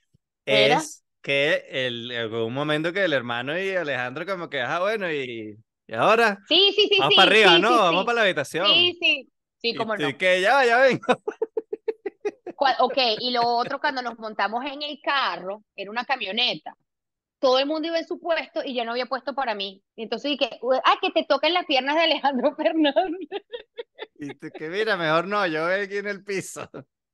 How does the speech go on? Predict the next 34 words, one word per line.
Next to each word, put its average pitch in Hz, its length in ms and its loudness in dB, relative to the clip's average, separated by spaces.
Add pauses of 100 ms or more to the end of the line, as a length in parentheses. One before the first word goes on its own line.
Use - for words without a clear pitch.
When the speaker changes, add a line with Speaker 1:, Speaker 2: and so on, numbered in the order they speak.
Speaker 1:
Le 220 140 -4
dije, 240 300 2
"Compadre, 247 300 -4
échate 208 240 -14
una 196 180 -14
rimadita". 185 600 -6 (220)
Y 277 100 -6
le 254 120 2
dije, - 160 2 (140)
"Usted 247 220 -4
no 302 80 -4
está - 180 -8
aquí". - 160 -8 (340)
Y 277 120 -4
me 240 160 -2
puse 220 280 -8
impertinente, 277 800 -2
puse 190 260 -14 (160)
pesada 240 560 0
y 247 60 -6
le 214 100 -2
dije, 220 160 -6
"Oye, 339 160 -8
pero 220 160 -10
tú 196 80 -10
no 226 80 -10
estás 320 180 -14
casado". 285 640 0 (1300)
Dime 175 440 -6
tú, 156 200 -8 (200)
qué 190 80 0
Speaker 2:
Y 120 60 -2
se, 180 60 -2
Speaker 1:
carajita. 180 540 -4